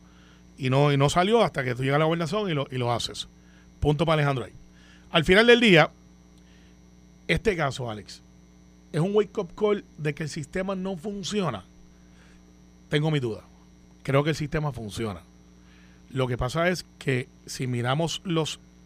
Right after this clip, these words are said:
lo-, los síntomas, ¿hay trabajadores sufi-, sociales suficientes? Posiblemente no. ¿El protocolo funciona?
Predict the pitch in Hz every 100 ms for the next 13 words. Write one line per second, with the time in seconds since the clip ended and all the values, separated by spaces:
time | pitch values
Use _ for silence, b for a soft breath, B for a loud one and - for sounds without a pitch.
0 | - - B B B B B - 147 151
1 | 147 139 175 175 131 123 120 - - -
2 | - - 131 123 170 170 185 151 180 165
3 | 156 143 165 175 143 - 165 151 151 185
4 | 185 147 - - - _ _ - - 101
5 | 104 110 117 131 90 - - B B B
6 | B 160 147 139 143 139 131 160 185 190
7 | - - - - 175 160 196 147 104